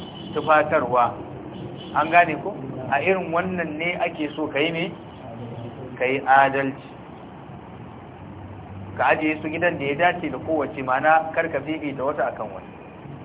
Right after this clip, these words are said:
In za ka ba tufafi, ka ba su wanda ya dace da kowa, ma'ana ba ka ɗora ɗaya akan ɗaya ba, ka ba su madaidaici. Ma'ana wanda kowa ka ba shi irin, a, tufafi wanda yake ya dace da,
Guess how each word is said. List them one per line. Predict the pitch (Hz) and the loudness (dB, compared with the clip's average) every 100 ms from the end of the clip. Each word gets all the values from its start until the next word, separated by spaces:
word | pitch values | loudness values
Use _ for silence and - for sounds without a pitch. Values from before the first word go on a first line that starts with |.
| - - - - 143 | -14 -14 -14 -8 2
In | |
za | 156 165 | 6 8
ka | 156 | 10
ba | 156 | 10
tufafi, | 156 160 165 135 | 10 6 4 2
ka | 135 | 4
ba | 143 160 | 8 8
su | 160 143 - - - - 127 | 6 -4 -6 -14 -16 -6 0
wanda | 156 151 | 0 0
ya | 135 151 | -6 4
dace | 165 165 160 143 | 8 8 6 -4
da | 127 | -4
kowa, | - 170 170 165 | -2 4 8 8
ma'ana | 160 131 147 165 165 - - - - - - - 117 123 127 | 8 2 6 6 4 0 -14 -16 -16 -16 -16 -12 -8 -4 0
ba | 139 | 0
ka | 143 - | -2 0
ɗora | 180 175 160 | 2 2 2
ɗaya | 175 170 135 | 2 2 2
akan | 143 131 | -2 -4
ɗaya | 120 120 | -4 -4
ba, | - | 2
ka | 156 | 4
ba | 156 165 | 6 4
su | 143 | 2
madaidaici. | 160 139 117 104 - - - - - - 120 | -4 -2 -6 -8 -14 -14 -16 -14 -14 -8 0
Ma'ana | 123 143 | 2 4
wanda | 170 165 | 4 2
kowa | - 175 170 165 | 0 6 6 6
ka | 165 | 4
ba | 165 160 | 2 2
shi | 143 - - - - 151 | -8 -12 -14 -16 -6 -2
irin, | 147 139 135 - - - - - - - | -2 -2 -8 -12 -14 -14 -12 -12 -10 4
a, | 127 120 113 107 104 - - - - - - - - - | 6 8 6 2 -2 -8 -16 -16 -16 -16 -16 -16 -12 -2
tufafi | 139 156 151 139 | 6 8 8 4
wanda | 143 139 131 | 0 0 -2
yake | 139 131 123 - - - - - | -2 -6 -8 -12 -14 -14 -14 -10
ya | 120 139 147 | 2 6 8
dace | 151 151 151 120 | 8 6 2 0
da, | 117 107 | 2 2